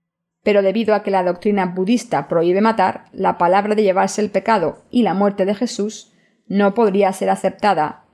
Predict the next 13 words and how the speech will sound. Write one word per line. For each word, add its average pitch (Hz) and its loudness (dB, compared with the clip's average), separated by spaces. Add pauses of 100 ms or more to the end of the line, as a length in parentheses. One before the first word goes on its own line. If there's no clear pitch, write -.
(140)
o 202 -2
creída 180 0
como 165 -4
fue. - -2 (1300)
La 196 0
doctrina 185 -2
cristiana 196 -2
de 190 2
la 180 2
expiación, 190 -2
por 240 0
lo 208 2
tanto, 165 -4